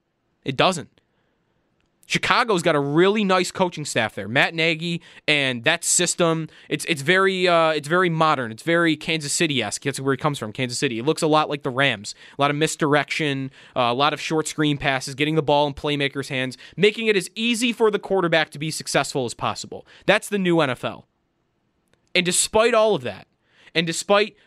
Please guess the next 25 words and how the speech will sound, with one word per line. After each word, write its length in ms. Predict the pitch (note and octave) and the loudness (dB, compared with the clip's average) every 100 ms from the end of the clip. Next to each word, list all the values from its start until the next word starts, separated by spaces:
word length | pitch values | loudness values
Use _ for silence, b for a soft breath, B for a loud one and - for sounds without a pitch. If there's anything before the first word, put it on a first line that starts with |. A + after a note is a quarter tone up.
| b | b
bringing 340 | D#3+ A3 A#3+ F#3 | 2 2 2 2
back 240 | G3 F#3+ | 0 2
largely 420 | D#3+ E3+ G3 G#3+ | 2 2 2 -2
the 140 | F3+ D3+ | -2 -2
same 400 | - F#3+ G3+ F#3+ | 0 0 2 2
roster 380 | G#3 - D#3 | 2 0 -6
for 180 | C3 D3 | -4 -4
year 240 | D3 E3+ F#3 | 0 0 0
three 460 | - B3+ C#3 D3+ _ _ _ | 0 2 2 -2 _ _ _
with 220 | C#3+ E3 | 0 0
Trubisky, 640 | - E3+ A3 - A#2+ A#2 - b b b | 0 2 2 0 -6 -10 -12 b b b
he 140 | F#3+ | -2
took 220 | F3+ A3+ A3 | 2 2 2
a 100 | G#3 | 0
big 480 | C3+ G#3+ G3 F3 | 0 2 2 2
step 340 | D#3+ - E3+ - | -2 -2 -2 0
back. 320 | C#3 G2 _ - | -4 -4 _ -2
He 220 | B3 A#3+ | 2 4
has 200 | F#3 D3 | 2 0
stunk 580 | - - - G3+ D#3+ - | -2 0 2 2 0 -10
this 220 | C3 A#2+ | -10 -8
year. 220 | A2+ G2+ - _ _ _ _ _ _ _ _ _ - | -10 -14 -18 _ _ _ _ _ _ _ _ _ -4
A 60 | C3+ | 0
lot. 340 | B2+ D#3+ - _ b b b - | 2 0 -4 _ b b b -2
And 300 | D#3+ D3 | -2 -2